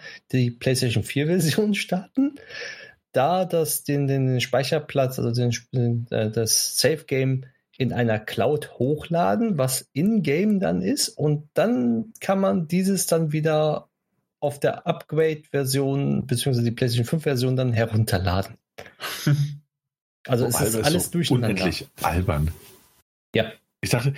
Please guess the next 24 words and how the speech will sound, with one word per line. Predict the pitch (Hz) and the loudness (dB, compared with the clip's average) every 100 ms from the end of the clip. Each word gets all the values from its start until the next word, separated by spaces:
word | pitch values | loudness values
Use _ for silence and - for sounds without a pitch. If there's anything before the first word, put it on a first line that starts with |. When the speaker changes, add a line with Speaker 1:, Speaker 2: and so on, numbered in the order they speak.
| - - | -4 -2
Speaker 2:
ich | 101 | -2
dachte | 120 180 | 0 0
nämlich | 120 | 0
im | 107 | 0
ersten | 87 139 147 | 0 0 0
Moment, | 123 113 123 - - - _ _ | 0 0 -2 -4 -14 -20 _ _
dass | - 95 | -2 0
eben | 101 104 101 80 | 0 0 0 0
irgendwie | 104 101 104 | 0 0 -2
PlayStation | - 92 - 87 95 87 71 - - 90 | -2 0 0 0 0 0 -2 -4 -4 -4
fünf | - 104 131 - - - | 0 0 0 -4 -10 -10
präferiert | - 139 - 92 113 139 - | -2 0 0 0 0 -2 -2
worden | 113 120 113 | -2 0 0
wäre | 113 120 113 | 0 0 0
von | 113 - | -2 -2
Activision, | - 131 127 120 127 120 - _ | 0 0 0 0 0 -2 -4 _
so | - 101 | -2 0
aus, | 64 - | 0 -2
aus | - - | -2 -2
vergangenen, | - - 71 73 73 76 - _ _ _ - | -2 0 2 2 0 -2 -10 _ _ _ -4
äh, | 69 | -2
Geschäftsbeziehungen | 73 85 82 - 92 - 98 87 82 | 0 0 0 -2 0 2 0 0 -2
vielleicht. | - 78 82 - - - - - - - _ _ - | -2 -2 -2 -4 -14 -16 -16 -16 -20 -20 _ _ -4
Aber | 85 82 95 101 120 | -2 0 0 -2 -4